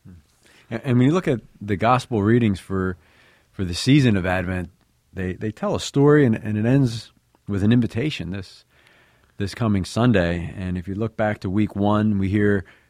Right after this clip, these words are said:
"Be watchful, be alert." Jesus is telling his disciples, "Be watchful, be alert," and he's telling us, right? "Be watchful, be alert," and what happens, and we can get all sidetracked and busy and just tired, right? Right around when Advent starts. So Jesus is saying, "Be watchful, be alert."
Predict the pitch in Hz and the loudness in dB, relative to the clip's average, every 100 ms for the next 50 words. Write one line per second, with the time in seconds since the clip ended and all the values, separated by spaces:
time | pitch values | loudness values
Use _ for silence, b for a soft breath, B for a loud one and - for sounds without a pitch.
0 | b 104 90 98 113 - - 123 98 107 | b -6 -4 -2 -4 -6 -6 -4 0 0
1 | 98 95 80 - _ _ 104 98 95 87 | 2 0 -4 -10 _ _ -8 -6 -6 -10
2 | 95 87 _ b b - 107 101 92 - | -10 -12 _ b b -4 -2 -2 -4 -8
3 | - 110 107 101 95 87 - b b - | -2 -2 0 -2 -2 -6 -16 b b -6
4 | 98 104 - 101 107 120 120 - 135 143 | -2 0 -2 -2 0 2 0 -2 -2 -2
5 | - - 98 95 98 98 - 101 104 98 | -4 -6 -6 -6 -6 -6 -6 -6 -4 -2
6 | 104 101 90 90 120 104 95 90 90 92 | -2 -2 -2 -4 -4 -4 -4 -6 -4 -4
7 | 92 - b b b b b - 95 95 | -4 -6 b b b b b -10 -6 -6
8 | - 104 101 104 107 101 101 104 92 80 | -6 -4 -2 -4 -4 -4 -4 -4 -4 -2
9 | 104 98 104 104 98 87 87 85 90 - | -2 0 0 2 0 -2 -4 -6 -10 -12
10 | - - 92 87 71 71 73 98 98 90 | -12 -8 -6 -6 -8 -10 -10 -6 -6 -6
11 | 95 98 98 98 98 95 90 98 98 87 | -6 -6 -4 -2 -2 -2 -2 -2 -4 -4
12 | 101 92 87 92 95 101 95 - 95 104 | -2 -2 -2 -6 -4 -6 -6 -8 -8 -6
13 | 104 104 - 101 104 95 95 | -4 -6 -8 -6 -4 -2 -4